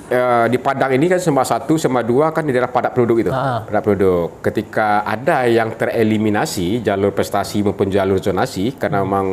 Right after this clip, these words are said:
Speaker 1: eh, tereliminasi lah karena jaraknya yang jauh
Speaker 2: Ya,
Speaker 1: misalnya.
Speaker 2: jaraknya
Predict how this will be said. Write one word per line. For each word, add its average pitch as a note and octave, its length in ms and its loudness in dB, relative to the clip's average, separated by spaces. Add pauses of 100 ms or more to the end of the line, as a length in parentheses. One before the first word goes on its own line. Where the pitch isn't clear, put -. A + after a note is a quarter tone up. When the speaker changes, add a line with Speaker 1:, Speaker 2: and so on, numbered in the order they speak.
(200)
Speaker 1:
eh, F2 1000 -2 (120)
tereliminasi G#2 560 0
lah G2+ 160 0
karena F#2+ 240 -2
jaraknya F#2+ 480 0
yang F2+ 160 0
jauh F2+ 160 0
Speaker 2:
Ya, B2+ 160 2
Speaker 1:
misalnya. A#2 400 2
Speaker 2:
jaraknya - 20 0